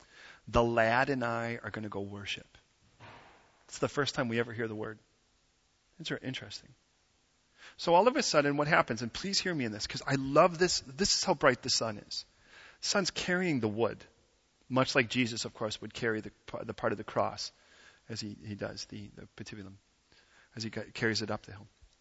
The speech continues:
And his son is carrying the wood, and his dad's there. And can you imagine how torn dad is? I mean, he's got a knife that he knows he's about to use on his son, or he thinks he is.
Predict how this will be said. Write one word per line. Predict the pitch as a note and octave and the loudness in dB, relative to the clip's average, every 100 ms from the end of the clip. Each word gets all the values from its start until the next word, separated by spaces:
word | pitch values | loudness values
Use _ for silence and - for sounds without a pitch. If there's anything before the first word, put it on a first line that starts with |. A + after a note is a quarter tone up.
| _ _ _ _ _ _ - - - - - _ - | _ _ _ _ _ _ -20 -20 -20 -20 -20 _ 0
And | C3 | 2
his | C3 | 2
son | - - A3 | 4 4 2
is | D#3+ | 0
carrying | - F#3+ E3+ | 2 4 4
the | C#3+ | 4
wood, | A#2+ A#2 A2+ B2 C#3 _ _ - - | 4 4 4 2 -8 _ _ -20 0
and | B2+ | 2
his | A#2 | 4
dad's | D#3+ D#3+ D3+ | 10 10 10
there. | B2+ B2 | 8 6
And | B2 | 4
can | E3+ | 0
you | |
imagine | F#3 F3 D#3+ | 2 2 2
how | B2 | -2
torn | - D3+ C#3+ A#2+ | -2 2 2 6
dad | A#2+ A2+ | 6 6
is? | G#2+ - | 2 -6
I | |
mean, | A2+ | -4
he's | G#2+ | 4
got | D3 | 4
a | A#2+ | 6
knife | B2 B2+ C#3 | 6 6 6
that | - | 0
he | A#2 | -2
knows | A#2 A#2 | 0 -2
he's | A#2 | -4
about | A2+ B2 A#2+ | -2 -2 -2
to | A#2+ | -6
use | A2+ C3+ B2 | -6 -4 -6
on | A2 | -10
his | G#2+ | -8
son, | - B2+ A2+ | -6 -6 -8
or | A2 | -10
he | |
thinks | - - A#2+ | -12 -8 -6
he | - - | -8 -12
is. | - - | -16 -16